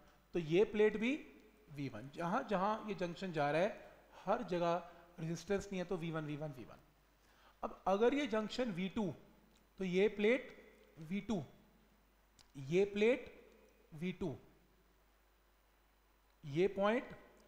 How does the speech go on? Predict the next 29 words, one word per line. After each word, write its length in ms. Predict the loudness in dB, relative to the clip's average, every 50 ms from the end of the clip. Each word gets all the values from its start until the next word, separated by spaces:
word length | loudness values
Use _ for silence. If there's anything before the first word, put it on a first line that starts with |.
| -18 -12 -6
V 140 | -4 -4 -4
two, 280 | -4 -4 -4 -4 -6 -8 -14 -12 -10
तो 60 | -8
ये 200 | -2 0 -2 -2
plate 360 | -2 -2 -2 -2 -2 -2 -4
भी 380 | -4 -4 -4 -4 -8 -14 -20 -20 -18 -16
वी 80 | -16 -16
टू। 160 | -16 -16 -18 -20 -20 _ _ _ _ _ _ _ _ _ _ _ _ _ -20 _ _ _ _ _ _ -12
तो 60 | -8
वी 180 | -6 -4 -2 0
वन 140 | 0 0 2
माइनस 340 | 2 0 2 0 0 -2 -2
वी 100 | -4 -2
टू, 200 | 0 -2 -2 -2 -4 -12 -20 -20 -20 -20 -20 _ _ _ _ _ _ _ _ _ -10
वी 160 | -6 -4 -4 -2
टू 160 | -2 0 2
माइनस 280 | 2 2 2 2 0
वी 100 | 0 0
वन 140 | 0 0 2
या 80 | 0 0
वी 160 | 0 0 0
वन 160 | 0 0 2
माइनस 180 | 2 0 0 0
वी 60 | 0
टू 100 | 2 2
एक 120 | 0 2
ही 100 | 2 2
बात 220 | 4 4 4 4 2
है, 200 | 0 -2 -2